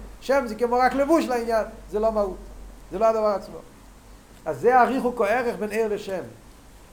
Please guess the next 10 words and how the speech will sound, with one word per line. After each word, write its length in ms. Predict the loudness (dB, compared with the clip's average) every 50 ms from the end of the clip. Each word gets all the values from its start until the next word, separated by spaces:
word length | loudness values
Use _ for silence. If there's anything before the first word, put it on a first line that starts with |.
| -20 -20 -20 -20 -6 2
ער 560 | 6 6 6 6 6 6 6 6 6 4 2 2
זה 100 | 2 2
יותר 240 | 2 2 2 2 6
גבוה, 400 | 8 8 8 10 8 8 8 6
לא 180 | 4 4 4
רק 140 | 4 2 2 0 -4
מלבוש, 440 | -4 -4 -2 -4 -4 -6 -8 -6 -4
גם 220 | -2 -2 -2 -2
לגבי 500 | -4 -4 -4 -4 -4 -4 -6 -4 -4 -6 -4
כלי. 200 | -4 -4 -4 -4